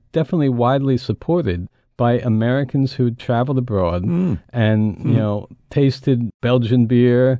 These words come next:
Speaker 2: Starbucks
Speaker 1: and,
Speaker 2: coffee.
Speaker 1: and,
Speaker 2: <laughs>
Speaker 1: and French <laughs> bread and said, you know, "This stuff is good," and, and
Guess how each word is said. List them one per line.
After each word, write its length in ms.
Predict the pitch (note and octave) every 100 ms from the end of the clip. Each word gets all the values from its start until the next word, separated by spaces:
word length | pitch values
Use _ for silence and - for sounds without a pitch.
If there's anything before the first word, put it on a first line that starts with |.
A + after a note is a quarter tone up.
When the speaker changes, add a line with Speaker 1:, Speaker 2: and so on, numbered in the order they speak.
| B2+
Speaker 2:
Starbucks 400 | - - B2 B2 A#2
Speaker 1:
and, 140 | G2+
Speaker 2:
coffee. 380 | C3 C#3 G#2 F#2 - _ _ C3
Speaker 1:
and, 100 | B2
Speaker 2:
<laughs> 0 |
Speaker 1:
and 220 | A2 -
French 400 | - C3 C3 - _
<laughs> 60 |
bread 760 | B2 B2 - - C3+ - C#3 C#3 - - B2+ -
and 440 | A#2 A2+ A2+ A2 - _ -
said, 380 | - B2 A2
you 100 | A2+
know, 200 | C3+ G#2
"This 160 | A2 C3+
stuff 340 | - A#2+ A2+
is 200 | A2+ G#2
good," 220 | - E3+ A2+
and, 160 | G2+
and 420 | F#2 A2 G#2+ G#2+